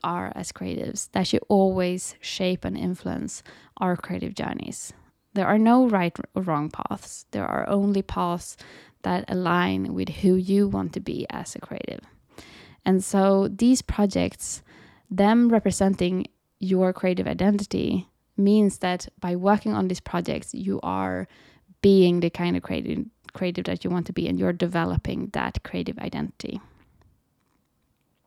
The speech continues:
And this means that working on it is to develop your style, your voice, your identity as a creative. Um, often I see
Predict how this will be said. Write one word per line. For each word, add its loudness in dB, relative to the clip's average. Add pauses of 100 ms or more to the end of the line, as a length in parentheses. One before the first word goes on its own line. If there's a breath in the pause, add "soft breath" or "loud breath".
(280)
And 2
this 4
means 4 (400 loud breath)
that -2
working 4
on 4
it 0 (1400 soft breath)
is 8
to 2
develop 2
your 4
style, 0
your -2
voice, 2
your -2
identity 2 (160)
as -2
a -4
creative. -6 (560 soft breath)
Um, -8 (160)
often 2
I 0
see -2